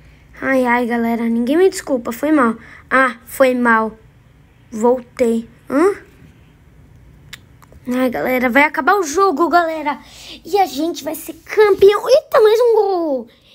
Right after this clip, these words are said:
E é gol do Flávio Gamer de novo, galera. Acho que ele fez um hat-trick. Então, bora lá, galera. Vamos! Joguei.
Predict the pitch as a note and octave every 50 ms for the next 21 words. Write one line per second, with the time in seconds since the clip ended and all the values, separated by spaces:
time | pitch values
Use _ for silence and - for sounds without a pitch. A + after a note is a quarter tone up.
0 | _ - F4 F#4 F4+ C#4 D4+ E4+ E4 D#4 D4+ D4+ D4 C#4 C#4+ C4 A#3+ D#4+ C#4 -
1 | - - D#4 G4+ C#5+ B4 G#4+ G#4+ C4 A3+ A3 B3+ E4 E4+ F4+ E4+ E4 D#4+ C#4 B3+
2 | E4+ G4+ F#4 E4 D4 D4+ C#4 B3+ C4+ C4+ C4 B3+ C4 C4+ C#4 C4+ - C#4+ C#4+ D4
3 | - D#4+ D#4+ E4 E4 D#4+ C4+ B3+ D4 D4 - - - _ _ - - D4 D#4 C#4
4 | C#4 - - - C4 A#3+ A#3 A3+ G#3+ G#3+ - - - _ _ _ _ _ _ _
5 | _ _ - C#4+ C#4 C4+ A#3 C#4 D4 D#4+ D#4+ D#4+ D4+ C#4+ B3 A3+ A3+ A#3 A#3+ A#3+
6 | A#3+ A#3+ A#3+ A#3 A3 G#3+ G#3+ - _ _ _ _ _ - - _ _ A#3 G#3 G#3+
7 | D#4 E4+ E4+ D#4+ D#4 D#4 D4+ D4+ D4 D4 C#4+ C#4 C#4 C4+ C4+ C4 B3+ B3 B3 B3
8 | B3 A#3+ A#3+ A#3+ A#3 A3+ G#3+ G#3 G3 _ _ _ _ _ _ _ _ _ _ _
9 | _ _ _ _ _ _ _ _ _ _ _ _ _ _ _ _ _ _ _ _
10 | _ _ _ _ _ _ _ _ _ _ _ _ _ - A3+ G#3+ G#3+ A3 C4 B3
11 | B3 B3+ B3+ B3+ A3+ - A#3+ B3 B3 A#3 A#3+ A#3+ B3 C4 D4+ E4+ F#4 F#4 -